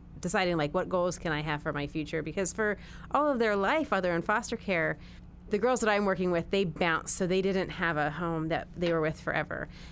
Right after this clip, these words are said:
They bounced. One young lady was in twenty-four foster homes from the age of eleven to eighteen. And so you can only imagine the depth of the trauma that she has experienced. And so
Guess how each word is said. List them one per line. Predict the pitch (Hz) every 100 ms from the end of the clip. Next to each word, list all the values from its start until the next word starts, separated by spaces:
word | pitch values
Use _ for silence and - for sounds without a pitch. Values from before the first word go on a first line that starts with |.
| -
They | 175 165
bounced. | 165 143 -
One | 175 170
young | 165 160
lady | 156 151
was | 147
in | 151
twenty-four | 147 165 147 147 139
foster | - - -
homes | 151 - 156 - - - -
from | 190 170
the | 156
age | 160
of | 156
eleven | 151 151 143 143
to | 143 147
eighteen. | 139 - - 123 151 - - -
And | 175
so | 202
you | 208
can | 185 226
only | 202 196 190
imagine | 160 147 143 175 165 151 147 151 -
the | 160 151
depth | 139 151 -
of | 175 147
the |
trauma | 143 - 147 175 170 147 147 151
that | 156 -
she | - 160
has | 151
experienced. | 147 - - 185 196 156 131 - -
And | 165
so | 160 165 151